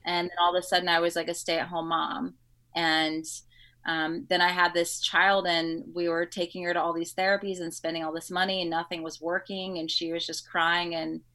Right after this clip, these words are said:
inconsolable all the time. So, you know, I, I'm not proud of it, but I started drinking a lot and taking a lot of pills for anxiety. And ultimately,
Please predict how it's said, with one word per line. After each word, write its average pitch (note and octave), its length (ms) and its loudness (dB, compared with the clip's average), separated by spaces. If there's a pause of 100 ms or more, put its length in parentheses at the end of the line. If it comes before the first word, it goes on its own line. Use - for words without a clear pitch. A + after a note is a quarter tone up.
(360)
inconsolable G3 640 2
all D#3+ 140 2
the D#3 100 -4
time. E3 420 0
So, D#3+ 540 0 (220)
you E3+ 120 -8
know, D#3 260 0
I, F#3 560 4 (400)
I'm F#3 120 0
not F#3+ 240 6
proud F#3+ 280 6
of F3+ 100 4
it, E3 340 0
but E3+ 380 4 (300)
I E3 680 4
started F3 440 2
drinking F3 520 -4
a E3+ 80 0
lot D#3+ 400 2 (100)
and D#3+ 500 0
taking E3+ 360 -6
a D#3+ 60 -4
lot D#3 260 2
of D#3+ 160 -6 (100)
pills F#3+ 580 2
for E3+ 240 -2
anxiety. F#3 840 0 (560)
And D#3+ 560 2 (100)
ultimately, F3 800 0